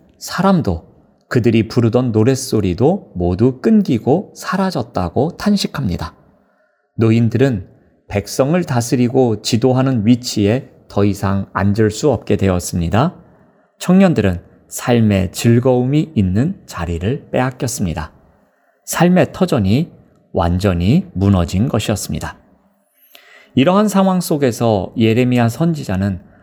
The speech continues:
하나님께 나아가 간절히 호소합니다. 일 절 말씀을 봅니다. "여호와여, 우리가 당한 것을 기억하시고 우리가 받은 치욕을 살펴보옵소서."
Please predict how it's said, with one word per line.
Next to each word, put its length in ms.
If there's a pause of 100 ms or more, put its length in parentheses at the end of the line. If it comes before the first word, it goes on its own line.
(140)
하나님께 520
나아가 600
간절히 720 (180)
호소합니다. 1080 (560)
일 260
절 280
말씀을 460
봅니다. 480 (840)
"여호와여, 720 (440)
우리가 320
당한 360
것을 360
기억하시고 880 (500)
우리가 380
받은 400
치욕을 680 (120)
살펴보옵소서." 1800